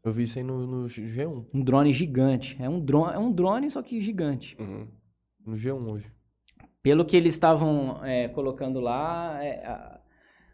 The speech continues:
Speaker 2: não vai ser pra população, vai ser pra, tipo, taxistas,
Speaker 3: Uhum.
Speaker 2: pessoas que tão, vão trabalhar com transporte, transportar pessoas de um lugar pro outro.
Speaker 3: Perigoso você vender textura pro The Sims novo que vai sair aí, hein?
Speaker 1: Vai sair um The Sims novo?
Speaker 3: Vai.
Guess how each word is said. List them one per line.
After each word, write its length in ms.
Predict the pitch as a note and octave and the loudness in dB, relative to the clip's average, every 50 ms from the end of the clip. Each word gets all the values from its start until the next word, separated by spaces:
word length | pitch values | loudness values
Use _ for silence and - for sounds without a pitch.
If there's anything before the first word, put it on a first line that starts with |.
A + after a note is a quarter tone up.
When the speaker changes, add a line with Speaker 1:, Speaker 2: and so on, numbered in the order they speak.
| _ _ _ | _ _ _
Speaker 2:
não 300 | A#2+ B2 C3 C#3 D3 C#3+ | -4 -2 0 0 2 2
vai 140 | D#3 D#3+ D#3 | 2 0 0
ser 280 | - - F3+ F3 - - | 0 -2 -4 -4 -2 -2
pra 200 | E3 D#3 D#3 D#3 | 2 2 2 2
população, 920 | - - F3 F3 F3 - F3 F3 E3+ E3 E3+ - - D3+ C3+ C3 B2 A#2 | 0 -2 -2 -2 -2 -4 -4 -2 -2 -4 -4 -6 -4 -4 -2 -2 -4 -4
vai 140 | A#2+ A#2+ A#2 | -4 -6 -6
ser 240 | A#2 A#2 - C3 A#2+ - | -6 -8 -8 -8 -8 -8
pra, 460 | - - B2+ C3+ C3+ C3 B2+ A#2+ A#2+ | -6 -4 -4 -4 -4 -4 -4 -6 -6
tipo, 400 | A#2+ - - - B2 A#2+ A2+ A2+ A2+ - - | -8 -10 -12 -12 -10 -10 -10 -12 -14 -8 -6
taxistas, 1120 | - D3+ D#3 - - - F#3 E3 D3 - - - A#2+ G#2 G2+ G2 G2 G2 - - - - - | -6 -6 -6 -8 -10 -8 -8 -8 -8 -10 -10 -8 -8 -8 -6 -8 -10 -14 -18 -20 -20 -18 -14
Speaker 3:
Uhum. 240 | A#2 A2 G#2 G#2 G#2+ G#2 - - - | -12 -10 -10 -10 -10 -12 -16 -18 -14
Speaker 2:
pessoas 420 | - A#2+ A2+ - - C3 B2+ B2+ - | -14 -14 -12 -10 -10 -10 -10 -10 -12
que 120 | - D3 | -16 -14
tão, 220 | D3 - C#3 C3+ B2+ | -10 -8 -8 -6 -6
vão 140 | C3 C3+ C#3 | -6 -8 -6
trabalhar 520 | C3+ - D3 D3 D#3 D#3+ D3 C3+ C#3 D3+ | -6 -4 -4 -2 0 0 0 0 -2 -4
com 120 | - F#3+ F3 | -6 -8 -12
transporte, 600 | - F#3 F#3+ F#3+ - - C3+ A#2 G#2+ A2 - - | -10 -12 -14 -14 -12 -10 -8 -8 -8 -10 -14 -18
transportar 500 | - - A#2+ A2+ A#2 - B2 A2+ - A#2+ | -18 -16 -16 -14 -10 -10 -10 -8 -10 -12
pessoas 440 | - - D3+ D3+ - - C#3+ C#3 C3 | -12 -12 -12 -12 -10 -8 -6 -6 -6
de 80 | B2 C3+ | -6 -6
um 60 | B2+ | -6
lugar 260 | B2 A#2 A#2+ A#2+ - | -6 -4 -4 -6 -6
pro 160 | - - F3 | -8 -10 -10
outro. 320 | D3 A2+ G#2 - - - _ _ - - | -10 -10 -10 -10 -14 -20 _ _ -14 -6
Speaker 3:
Perigoso 360 | A#2 C3 C#3 C#3 D3+ D#3+ D#3 | -2 0 0 2 0 0 -2
você 80 | F3 E3 | -2 -2
vender 220 | E3+ E3+ E3 E3 | -2 -2 -2 -2
textura 380 | E3 - E3 D#3+ - - D3+ D3+ | -2 -4 -4 -4 -4 -4 -4 -4
pro 120 | D3+ D#3+ | -6 -6
The 140 | C#3+ D3+ D#3+ | -6 -6 -6
Sims 320 | D#3 - - E3+ F3 F3+ D#3+ | -6 -6 -6 -4 -4 -2 0
novo 240 | D3 C#3 D#3 D3+ | 2 2 2 2
que 60 | - C3+ | 2 4
vai 120 | C3 C3 | 2 2
sair 340 | C3 - - B2+ B2 B2 B2+ | 2 0 -2 0 0 0 0
aí, 300 | B2 A2+ G#2+ G#2+ G#2+ A2+ A2+ | 0 -2 -4 -6 -8 -10 -10
hein? 140 | A2+ A2+ - _ _ _ _ _ - | -12 -14 -18 _ _ _ _ _ -6
Speaker 1:
Vai 100 | - A#2 | -6 -4
sair 160 | A2+ - B2 | -2 0 0
um 40 | B2 | 0
The 100 | A#2 A2+ | 0 -2
Sims 220 | A2 A#2 A2+ G#2 G#2 | -2 -4 -6 -4 0
novo? 360 | A#2 D3 E3+ E3 - A2 A2 | 2 2 2 2 0 -4 -6
Speaker 3:
Vai. 320 | A2 G#2+ G#2+ G#2+ G#2+ G#2 | -6 -6 -6 -6 -6 -8